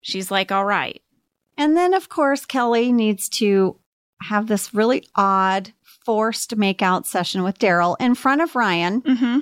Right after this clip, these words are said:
Speaker 2: on purpose. But I want you to know, Jenna, at twenty-six minutes, twelve seconds, you get a really good shot of Ryan's, like, his phone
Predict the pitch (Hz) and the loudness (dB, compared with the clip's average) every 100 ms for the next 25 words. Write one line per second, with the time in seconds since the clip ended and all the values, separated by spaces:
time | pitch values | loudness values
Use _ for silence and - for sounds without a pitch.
0 | - 240 294 320 294 202 180 - - - | 2 0 0 -2 -2 -2 -2 -4 -12 -14
1 | _ _ _ _ _ _ 233 262 330 427 | _ _ _ _ _ _ -2 0 0 0
2 | 392 466 392 233 175 175 156 156 190 _ | -4 -2 0 0 -2 -2 -2 0 -2 _
3 | _ _ 208 - - 254 262 269 - 220 | _ _ -6 -4 -4 -2 -2 -6 -4 -2
4 | 196 - - 190 190 214 214 175 - 240 | -2 -6 -2 -2 0 -6 -4 -6 -8 -6
5 | 254 427 269 294 403 381 349 294 - 254 | -2 0 2 2 2 0 0 -2 -2 0
6 | 220 - 214 226 233 233 233 240 - _ | 0 -4 -4 -2 0 2 0 -2 -8 _
7 | _ _ 254 233 220 - - 285 311 320 | _ _ -10 -4 -4 -4 0 2 4 4
8 | 330 339 | 4 4